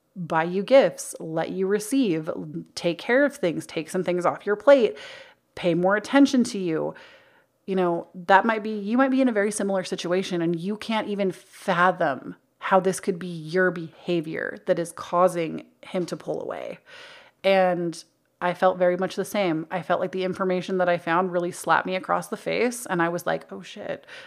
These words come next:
I actually am doing a lot of these things. This actually is not cute. This is not the behavior that I want to perpetuate in this relationship. And I'm gonna take the effort to start changing it."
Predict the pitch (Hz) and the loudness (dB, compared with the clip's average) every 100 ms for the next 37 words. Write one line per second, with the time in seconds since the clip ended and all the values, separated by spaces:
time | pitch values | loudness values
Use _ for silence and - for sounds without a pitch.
0 | - 180 170 180 - 185 170 180 190 170 | -12 -6 -2 -2 -2 -2 -2 -4 -6 -6
1 | 160 156 160 165 160 - - 156 175 170 | -6 -8 -8 -12 -14 -14 -14 -10 -8 -4
2 | 165 - 190 175 165 160 160 - - 185 | -4 -4 -4 -4 -4 -4 -4 -6 -6 -6
3 | 160 175 170 165 165 156 160 165 156 156 | -6 -10 -12 -6 -2 -2 -2 -8 -10 -8
4 | 170 170 156 160 151 151 147 143 - - | -8 -6 -6 -4 -4 -2 -2 -4 -12 -8
5 | - - 147 - 147 147 - - - - | -8 -6 -8 -8 -10 -10 -10 -8 -8 -8
6 | - - - - - - - - _ 185 | -8 -6 -8 -8 -16 -16 -20 -20 _ 0
7 | 175 165 - 190 190 190 185 - 175 156 | 0 -2 -4 -2 0 0 0 -2 -6 -6
8 | - _ _ _ 165 180 156 165 - 170 | -16 _ _ _ -12 -6 -4 -2 -2 -2
9 | - _ - 165 - - - 62 - - | -4 _ -14 -10 -8 -8 -8 -10 -10 -12
10 | - | -14